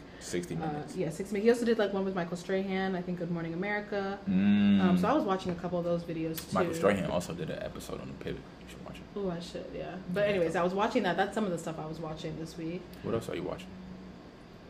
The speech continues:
Speaker 2: Well, I, okay, so I wanna say I'm watching The Best Man,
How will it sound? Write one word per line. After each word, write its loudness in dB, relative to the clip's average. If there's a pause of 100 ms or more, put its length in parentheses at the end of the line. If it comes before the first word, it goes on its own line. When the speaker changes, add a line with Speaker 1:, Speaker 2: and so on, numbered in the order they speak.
(320)
Speaker 2:
Well, 4
I, 0 (120)
okay, 0
so -4
I 4
wanna 4
say 0
I'm 4
watching 2
The 4
Best 0
Man, 2